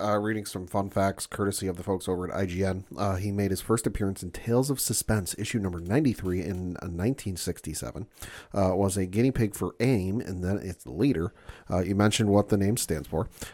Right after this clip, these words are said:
Uh, he's super intelligent, telepathic, and has a deadly mental beam.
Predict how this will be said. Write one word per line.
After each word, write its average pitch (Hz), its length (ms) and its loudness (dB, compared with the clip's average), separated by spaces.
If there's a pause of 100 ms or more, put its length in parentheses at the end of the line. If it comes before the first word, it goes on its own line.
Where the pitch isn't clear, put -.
Uh, 98 120 6
he's 95 220 2
super 139 240 4
intelligent, 98 480 4
telepathic, 127 560 4
and 92 120 -2
has 95 180 0
a 90 60 0
deadly 120 440 6
mental 101 440 0
beam. 95 500 -2